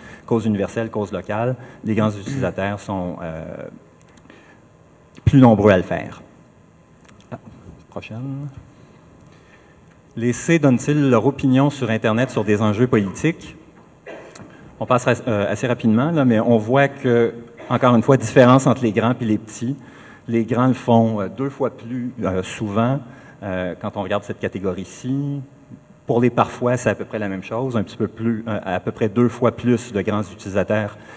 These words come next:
disent qu'ils le font parfois que de petits. Rarement, pas de différence significative. Encore une fois, jamais, euh,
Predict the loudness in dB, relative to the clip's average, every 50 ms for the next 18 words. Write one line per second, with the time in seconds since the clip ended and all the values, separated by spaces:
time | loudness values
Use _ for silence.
0 | -20 -20 -20 -20 -8 -4 -4 -4 -2 -2 0 0 0 2 0 -2 0 0 -2 -2
1 | -4 -4 -4 -4 -4 -4 -4 -4 -4 -4 -4 -4 -6 -8 -6 -8 -6 -4 -4 -4
2 | -4 -8 -16 -20 -20 -20 -8 0 2 4 4 4 4 4 2 2 2 0 -4 -6
3 | -6 -6 -4 -2 0 0 -2 -2 -4 -6 -6 -4 -4 -6 -6 -6 -6 -6 -4 -4
4 | -4 -6 -10 -14 -20 -20 -20 -20 -20 -16 -6 -4 -2 2 2 4 4 2 2 2
5 | 2 2 4 4 4 2 2 4 4 4 2 2 0 -2 -6 -8 -8 -8 -6 -6
6 | -8 -8 -10 -12 -14